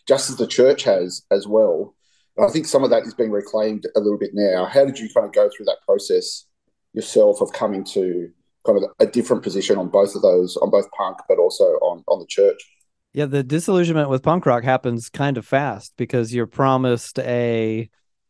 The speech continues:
Speaker 2: a counterculture, and you're promised, uh, at least I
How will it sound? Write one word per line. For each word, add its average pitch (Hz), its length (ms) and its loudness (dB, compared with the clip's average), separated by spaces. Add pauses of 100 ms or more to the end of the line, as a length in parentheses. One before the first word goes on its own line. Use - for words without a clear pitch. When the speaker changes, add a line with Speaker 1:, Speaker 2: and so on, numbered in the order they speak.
(160)
Speaker 2:
a 127 140 -4
counterculture, 131 1160 -2
and 117 120 -6
you're 113 120 -4
promised, 120 640 -2
uh, 113 440 -4
at 127 200 -4
least 139 260 0
I 135 420 2